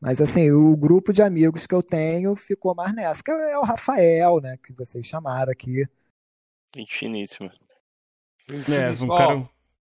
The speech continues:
Speaker 1: A gente se fala muito por, por mensagem, né, por programa, pelo Telegram que a gente usa, a gente se fala sempre.
Speaker 3: Bacana,
Speaker 4: Ó, eu tenho
Speaker 3: bacana.
Speaker 4: uma pergunta pros dois, pro Átila e pro, pro Marcelo.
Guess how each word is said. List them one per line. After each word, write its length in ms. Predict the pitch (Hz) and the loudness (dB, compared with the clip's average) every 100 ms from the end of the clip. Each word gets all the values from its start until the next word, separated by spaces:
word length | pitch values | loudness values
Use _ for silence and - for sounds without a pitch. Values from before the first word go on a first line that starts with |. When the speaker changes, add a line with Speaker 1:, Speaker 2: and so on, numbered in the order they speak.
| _ _ _ - | _ _ _ -2
Speaker 1:
A 120 | 156 | 2
gente 200 | 170 214 | 2 2
se 100 | - | -2
fala 340 | - 202 240 226 | 2 4 4 4
muito 280 | 208 233 - | 2 0 -4
por, 200 | 269 - | -6 -4
por 200 | 262 254 | -4 -2
mensagem, 640 | 269 - 196 175 151 147 | -2 0 2 4 4 2
né, 140 | 143 139 | -6 -10
por 180 | 143 _ | -16 _
programa, 380 | 175 160 131 117 | -6 -6 -10 -14
pelo 180 | 123 139 | -18 -4
Telegram 380 | 147 143 131 | -2 -2 -6
que 80 | 127 | -14
a 20 | 127 | -20
gente 240 | 135 - | -20 -14
usa, 260 | 131 143 170 | -8 -6 -6
a 40 | |
gente 180 | 175 190 | -10 -16
se 60 | - | -4
fala 240 | 127 151 | -2 -2
sempre. 440 | - 143 113 _ _ _ _ _ _ _ _ _ _ _ _ _ _ _ _ _ 113 | -2 -8 -8 _ _ _ _ _ _ _ _ _ _ _ _ _ _ _ _ _ -14
Speaker 3:
Bacana, 340 | 107 107 127 | -12 -4 0
Speaker 4:
Ó, 80 | 147 | 0
eu 200 | 123 123 | 0 0
tenho 120 | 123 | -2
Speaker 3:
bacana. 60 | 180 185 | -2 -2
Speaker 4:
uma 60 | |
pergunta 320 | 151 156 185 180 | -2 -6 -6 -6
pros 240 | 208 175 | -6 -6
dois, 360 | 151 143 120 - | 0 0 -2 -12
pro 260 | 151 139 | -10 -2
Átila 540 | 147 196 - 226 226 269 _ _ _ _ _ _ _ _ | 0 0 -4 -6 -6 -8 _ _ _ _ _ _ _ _
e 100 | 156 | -20
pro, 520 | 151 170 165 160 151 | -16 -12 -10 -10 -12
pro 140 | 156 160 | -16 -12
Marcelo. 680 | 180 - 127 120 107 - | -12 -10 -12 -12 -16 -20